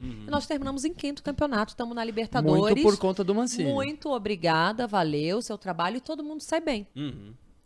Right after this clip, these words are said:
Speaker 2: O Corinthians não ia conseguir segurar a torcida, todo mundo já sabia, a gente sabe que a torcida que acaba demitindo.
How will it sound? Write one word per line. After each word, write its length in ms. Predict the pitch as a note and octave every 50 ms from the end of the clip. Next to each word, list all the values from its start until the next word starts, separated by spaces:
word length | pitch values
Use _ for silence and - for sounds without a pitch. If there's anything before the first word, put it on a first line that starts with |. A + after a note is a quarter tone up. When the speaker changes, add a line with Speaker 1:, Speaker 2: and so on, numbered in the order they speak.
| - -
Speaker 2:
O 60 | -
Corinthians 420 | D#3+ - G#3+ G#3 A3+ A#3+ - B3+ A3
não 140 | C4+ D4 D#4
ia 100 | D#4+ D#4
conseguir 400 | - C4 A#3+ - - G3+ F#3+ F#3
segurar 280 | - G3 F3 E3 E3
a 20 | E3+
torcida, 360 | - F3 D#3 - - A3 - _ _
todo 320 | - A#3+ B3+ C#4 A#3+ A#3 G#3+
mundo 200 | G3+ F#3+ F#3 E3
já 140 | D3+ D#3+
sabia, 340 | D3+ D#3 - D#3 D3+ D#3 F#3
a 40 | G3+
gente 180 | F#3+ G3 F#3 -
sabe 160 | G3 F#3 -
que 60 | G3
a 40 | F#3
torcida 360 | - E3+ - - F3+ E3+ F#3
que 340 | - - G3 F#3 E3 D#3 D#3
acaba 300 | D#3+ E3 - E3 D#3+ F3
demitindo. 560 | E3 E3+ E3 D#3+ - - - D3 B2 A#2+ A2+